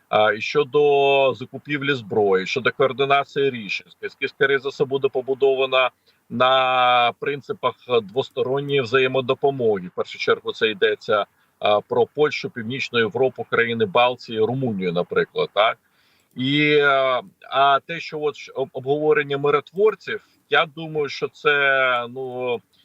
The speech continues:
ну, давайте так, миротворці, ну, нам не миротворці, а в дійсності контингент потрібен, який готовий буде, а, разом з українськими солдатами битися з росіянами.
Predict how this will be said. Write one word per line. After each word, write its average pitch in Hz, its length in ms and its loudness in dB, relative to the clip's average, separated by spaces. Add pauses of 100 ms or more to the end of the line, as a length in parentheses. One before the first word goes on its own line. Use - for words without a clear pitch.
(200)
ну, 147 280 -8
давайте 156 400 2
так, 123 280 0
миротворці, 143 1040 0
ну, 147 120 -2
нам 143 180 -2
не 147 60 -2
миротворці, 147 580 -2
а - 20 0
в 113 60 -4
дійсності 147 460 -20
контингент 127 560 -2
потрібен, 139 440 -4
який 123 220 -6
готовий 131 440 -2
буде, 117 520 0 (340)
а, 110 340 0
разом 131 340 -2
з 113 60 -20
українськими 123 560 -8
солдатами 123 580 -2
битися 123 440 -4
з 101 60 -10
росіянами. 113 720 -2